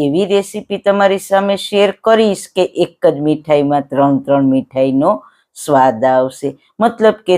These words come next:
three one રેસીપી. સંદેશનો ટેસ્ટ, કલાકંદનો ટેસ્ટ અને સાથે મિલ્ક બરફીનો પણ ટેસ્ટ. તો ચાલો મજેદાર રેસીપી બનાવવાનું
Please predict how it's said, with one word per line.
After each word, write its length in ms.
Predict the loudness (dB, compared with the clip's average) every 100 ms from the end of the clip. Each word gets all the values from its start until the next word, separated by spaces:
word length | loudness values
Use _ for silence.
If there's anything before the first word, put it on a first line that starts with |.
| -2
three 220 | -4 -2 0 0
one 120 | 0 -2 -2
રેસીપી. 600 | -4 -6 -8 -8 -6 -6 -6 _ _ -4
સંદેશનો 720 | 0 2 2 2 0 -2 0 0 0
ટેસ્ટ, 360 | 0 0 -2 -14 -4
કલાકંદનો 920 | -2 2 0 0 -2 0 2 2 2 0 0
ટેસ્ટ 340 | 0 0 -4 _ _ _ -4
અને 140 | -2 -2 -2
સાથે 320 | -4 -2 -2 0
મિલ્ક 260 | 2 0 -4 -4 0
બરફીનો 640 | 0 -2 -6 -2 0 -2 -4
પણ 280 | -4 -4 -6
ટેસ્ટ. 400 | -4 -2 -4 -10 _ _ _ -2
તો 60 | 0 2
ચાલો 260 | 2 2 2 2
મજેદાર 460 | 0 -2 0 0 0 -6
રેસીપી 480 | -8 -14 -14 -8 -4
બનાવવાનું 580 | -4 -4 -4 -6 -4